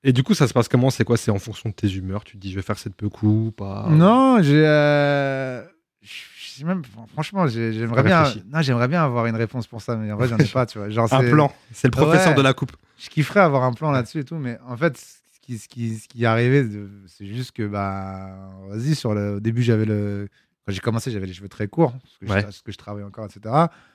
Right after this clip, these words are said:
Speaker 2: Après, je me suis dit, « Vas-y, euh, on laisse un peu pousser, euh, mais vas-y, on va pas, relou là. » Donc, on a fait la, la, la high top.
Speaker 1: Ouais.
Speaker 2: Après un moment, la high top, euh, ça commençait à être, euh, ouais, c'est un peu trop, euh, marqué. En fait, la vérité, c'est que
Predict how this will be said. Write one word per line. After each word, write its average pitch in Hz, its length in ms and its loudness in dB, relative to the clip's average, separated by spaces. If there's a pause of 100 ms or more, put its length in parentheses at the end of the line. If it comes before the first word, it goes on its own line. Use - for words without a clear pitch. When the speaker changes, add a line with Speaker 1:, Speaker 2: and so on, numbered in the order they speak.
(540)
Speaker 2:
Après, - 260 -2
je 113 60 0
me 123 60 0
suis - 140 -6
dit, « 117 120 -6
Vas-y, 123 340 2
euh, 101 520 -2
on 98 40 -10
laisse 101 140 -10
un 107 40 -6
peu 101 140 -12
pousser, 113 340 -10
euh, 98 720 -8
mais 101 100 -12
vas-y, 117 200 -6
on 110 60 -6
va 95 80 -10
pas, 98 360 -14
relou 107 420 2
là. » 101 460 -2
Donc, 98 140 -18
on 104 80 -12
a 104 80 -10
fait 110 140 -12
la, 101 80 -8 (160)
la, - 0 - (220)
la 101 100 -20
high 101 100 -20
top. 160 160 2
Speaker 1:
Ouais. 95 140 0 (800)
Speaker 2:
Après - 180 -6
un 123 60 2
moment, 123 160 2
la 113 120 2
high 110 80 -2
top, 131 220 -2
euh, 107 160 -8
ça 107 140 -10
commençait 113 360 -8
à - 40 -4
être, - 200 -12
euh, 110 300 -4
ouais, 127 280 0
c'est 101 180 -14 (360)
un 110 100 -12
peu 127 140 -8
trop, 147 280 2
euh, 123 480 2
marqué. 131 320 0
En 117 80 -4
fait, 165 120 4
la 151 100 4
vérité, 139 280 2
c'est 147 140 -4
que - 60 -12